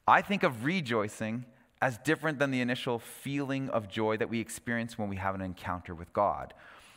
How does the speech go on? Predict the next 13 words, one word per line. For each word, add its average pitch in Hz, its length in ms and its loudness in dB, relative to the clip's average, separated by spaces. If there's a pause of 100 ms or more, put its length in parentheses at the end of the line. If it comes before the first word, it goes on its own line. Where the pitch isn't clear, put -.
(240)
Rejoicing 165 680 2
is 135 100 -2
something 139 280 2
that 120 220 4
you 123 220 2
and 139 100 4
I, 113 280 4
we 123 80 -2
can 127 160 0
do 117 160 0
it 113 120 0 (340)
over 143 560 2
and 120 160 -2